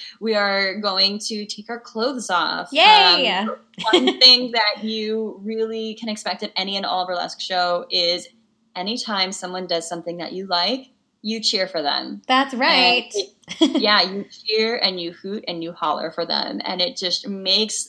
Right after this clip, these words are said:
Speaker 1: the vibe so much better. A lot of burlesque shows in general tend to have a theme to them.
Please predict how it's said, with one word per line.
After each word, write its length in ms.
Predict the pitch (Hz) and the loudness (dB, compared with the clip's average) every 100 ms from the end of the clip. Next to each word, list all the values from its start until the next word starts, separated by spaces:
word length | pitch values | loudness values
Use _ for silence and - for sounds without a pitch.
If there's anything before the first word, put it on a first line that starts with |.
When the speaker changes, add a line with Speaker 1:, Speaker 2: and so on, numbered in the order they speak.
| - | -8
Speaker 1:
the 180 | 185 185 | -8 -2
vibe 400 | 175 165 165 165 | 0 0 -2 -4
so 180 | - 170 | -8 -8
much 280 | 165 - | -8 -10
better. 400 | - - 101 104 - - - _ | -8 -4 -4 -4 -8 -18 -20 _
A 60 | 254 | 0
lot 260 | 240 226 220 | 4 2 2
of 140 | 220 | -2
burlesque 360 | 226 220 196 - | -2 0 -2 -2
shows 280 | - 208 208 | -4 -4 -2
in 180 | 208 | -4
general 400 | 202 175 175 196 | -4 -6 -4 -4
tend 300 | 214 185 175 | -6 -8 -8
to 60 | 180 | -10
have 420 | 202 - 208 196 - | -12 -6 -4 -4 -4
a 140 | 262 | -6
theme 460 | - 220 190 196 202 | -6 -8 -6 -6 -6
to 160 | - | -8
them. 400 | 202 185 185 330 | -2 2 2 0